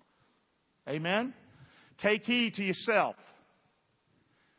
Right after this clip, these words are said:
Take care of yourself. Take care of yourself. Take care of yourself. Life's too important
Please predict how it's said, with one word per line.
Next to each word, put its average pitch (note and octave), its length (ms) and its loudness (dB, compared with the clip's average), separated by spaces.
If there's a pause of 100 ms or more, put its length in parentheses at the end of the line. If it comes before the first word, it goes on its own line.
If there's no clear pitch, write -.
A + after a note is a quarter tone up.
(240)
Take D#3+ 140 -10
care G3+ 200 2
of F3 60 4
yourself. C3 420 -4 (420)
Take C3 120 -10
care F#3+ 200 4
of C#3+ 100 -2
yourself. A2 380 -10 (200)
Take D3 180 -2
care F3 200 6
of C3+ 100 4
yourself. G#2+ 400 -8 (1400)
Life's D3+ 360 4
too F#3+ 180 -2
important F#3 600 -4